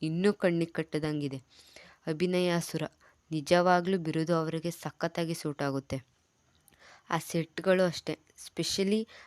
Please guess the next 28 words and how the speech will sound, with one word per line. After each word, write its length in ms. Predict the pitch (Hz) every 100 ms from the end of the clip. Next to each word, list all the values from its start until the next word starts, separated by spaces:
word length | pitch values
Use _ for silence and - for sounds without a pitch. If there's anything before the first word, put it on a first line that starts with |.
| -
ಆ 60 | 175
ಹೋಟೆಲ್ 540 | 156 151 170 202 196
ಸೆಟ್ 320 | - 196 -
ನಿಜವಾಗ್ಲೂ 840 | 170 156 165 170 175 175 185 190 - _ _ _ -
ಆ 40 |
ಹೋಟೆಲ್ನ 500 | 170 165 165 170 175
ಕಟ್ಟಿದ್ದಾರೆ 680 | 175 - 160 180 180 170 175
ಅಂತಾನೆ 460 | 170 165 170 175 165
ಅನ್ಸುತ್ತೆ. 520 | 156 - 147 - 139 _ _ _ _ - _ _ _ 180
ಮ್ಯೂಸಿಕ್ 460 | 185 180 156 151 -
ಡೈ-, 220 | 156 165 - -
ಮ್ಯೂಸಿಕ್ 460 | 180 196 196 190 -
ಬಗ್ಗೆ 180 | 165 160
ಹೇಳೋದಾದ್ರೆ 520 | 151 143 139 170 - _
ಮ್ಯೂಸಿಕ್ 440 | 175 175 175 180 165
ಡೈರೆಕ್ಟರ್ 500 | 170 165 165 180 190
ಮಯೂರ್ 480 | 185 165 160 185 - -
ಅಂಬೇಕಲ್. 580 | 175 165 160 160 196 214 - - - - _ -
ಸಿನಿಮಾ 320 | 185 180 190
ಶುರುವಾದಾಗಿನಿಂದ 1300 | 185 - 160 165 175 175 170 175 165 165 160 160 165 170 -
ಕೊಡೋ 300 | - 170 170
ಒಂದು 320 | 156 160 160 147
ಬಿ 300 | 139 160 175
ಜಿ 160 | 175
ಎಮ್ನಿಂದನೇ 520 | 180 175 165 160 170
ಒಂದು 300 | 180 170 160
ಥ್ರಿಲ್ಲಿಂಗ್ 640 | 156 - 160 165 180 185 170
ವೈಬ್ 180 | 170